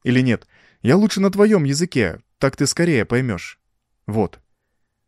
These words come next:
Две силы в мире: энтропия и энергия. Одна — к блаженному покою,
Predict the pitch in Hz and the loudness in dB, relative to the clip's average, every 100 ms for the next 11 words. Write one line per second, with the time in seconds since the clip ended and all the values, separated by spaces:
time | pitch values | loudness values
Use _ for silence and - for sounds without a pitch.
0 | _ 104 120 208 - 190 131 104 92 101 | _ -4 2 2 2 -2 -2 -2 -2 -4
1 | 85 80 _ _ - 113 113 107 - 135 | -6 -12 _ _ -6 -4 0 -2 0 0
2 | 175 160 _ - 113 117 156 120 92 87 | 0 -2 _ -4 0 2 2 -2 -6 -10
3 | - _ _ _ _ _ _ - 101 104 | -12 _ _ _ _ _ _ -2 0 2
4 | 120 175 185 123 98 104 101 123 131 131 | 2 0 -2 -8 -4 -2 0 0 0 -2
5 | 131 127 - 185 143 87 | -2 -4 -2 0 0 -2